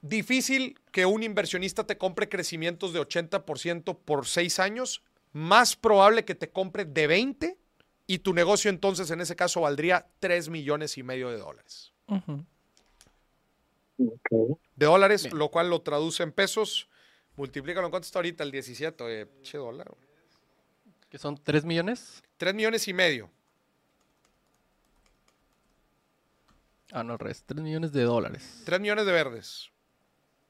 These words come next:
Speaker 1: ¿Nos da qué? Cinco y gacho, seis y cacho. ¿Seis?
Speaker 2: Mexicanos,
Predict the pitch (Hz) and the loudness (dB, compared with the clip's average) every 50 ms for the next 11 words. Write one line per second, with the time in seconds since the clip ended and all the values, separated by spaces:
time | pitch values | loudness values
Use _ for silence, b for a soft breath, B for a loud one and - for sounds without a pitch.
0 | _ _ _ _ _ _ _ _ _ _ _ _ _ _ _ _ _ _ - 127 | _ _ _ _ _ _ _ _ _ _ _ _ _ _ _ _ _ _ -12 -10
1 | 127 127 170 170 - - 151 123 98 _ _ _ _ _ _ _ _ _ _ _ | -6 -4 -4 -4 -2 -2 -4 -4 -4 _ _ _ _ _ _ _ _ _ _ _
2 | _ _ _ _ _ _ _ _ _ _ _ _ _ _ _ _ _ _ _ _ | _ _ _ _ _ _ _ _ _ _ _ _ _ _ _ _ _ _ _ _
3 | _ _ _ _ _ _ _ _ _ _ _ - - - - 160 170 185 190 160 | _ _ _ _ _ _ _ _ _ _ _ -20 -16 -14 -12 -10 -10 -10 -12 -12
4 | - 185 170 160 160 170 165 - - 147 - - 180 190 185 - - - - 190 | -10 -10 -8 -4 -4 -6 -6 -6 -12 -16 -10 -8 -8 -8 -8 -12 -14 -10 -12 -12
5 | - - - - _ _ _ _ _ _ _ _ _ _ _ _ _ - 151 185 | -12 -12 -20 -20 _ _ _ _ _ _ _ _ _ _ _ _ _ -14 -14 -14
6 | 185 - - - - - 143 139 - - - - 190 196 202 202 202 208 208 214 | -14 -18 -20 -20 -20 -12 -10 -10 -6 -6 0 2 4 4 4 4 4 4 4 4
7 | 214 214 214 220 208 - - - - - | 4 2 2 0 -2 -4 -10 -18 -18 -20